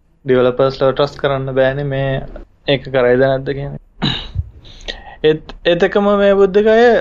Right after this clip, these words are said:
i-, iPhone වල සේල්ස් උත්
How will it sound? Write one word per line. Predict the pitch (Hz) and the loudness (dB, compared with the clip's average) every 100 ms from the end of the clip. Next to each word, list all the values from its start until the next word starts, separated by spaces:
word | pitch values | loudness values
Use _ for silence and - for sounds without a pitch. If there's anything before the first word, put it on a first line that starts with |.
| - | 2
i-, | 147 - 156 156 | -2 0 0 2
iPhone | 160 151 - 175 180 185 185 - | 0 -2 0 2 2 -2 -6 -8
වල | - 180 185 | 0 2 2
සේල්ස් | 180 170 165 - | 4 2 2 -2
උත් | 185 | -2